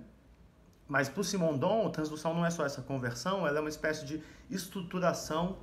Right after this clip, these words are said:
reticular, né, em rede e recursiva, que vai, na verdade, usando o patamar que acabou de formar como via para o patamar que está ainda em via de se formar,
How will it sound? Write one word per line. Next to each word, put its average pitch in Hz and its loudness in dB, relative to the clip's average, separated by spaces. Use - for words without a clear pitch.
reticular, 147 2
né, 143 2
em 131 -2
rede 143 0
e - -2
recursiva, 156 0
que 120 -8
vai, 135 2
na 139 2
verdade, 127 0
usando 160 -2
o 127 -6
patamar 127 -2
que 120 -6
acabou 120 -4
de 120 -8
formar 151 0
como 156 -4
via 156 -2
para 131 2
o 131 -4
patamar 135 0
que 131 -8
está - -2
ainda 139 -2
em 135 0
via 131 0
de 123 -6
se - -10
formar, 120 -6